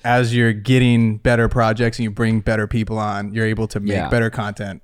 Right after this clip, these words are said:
Speaker 1: that in turn gets you more higher paying work. When you bring Reese on,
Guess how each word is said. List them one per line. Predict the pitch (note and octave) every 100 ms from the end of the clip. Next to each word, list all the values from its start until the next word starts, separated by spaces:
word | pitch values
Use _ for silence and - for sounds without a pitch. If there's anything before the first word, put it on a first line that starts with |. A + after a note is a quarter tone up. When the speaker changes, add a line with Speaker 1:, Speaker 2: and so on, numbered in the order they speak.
| _
Speaker 1:
that | A2+
in | G#2+
turn | - A2
gets | G2+ F2 -
you | G#2 A#2
more | A2 G#2 G#2
higher | G#2+ G#2+
paying | B2+ A2+
work. | A2+ A2 - - -
When | C#3 D3+
you | C#3+
bring | D3+ E3
Reese | C#3+ B2 A2+
on, | A#2+ A2+ A2+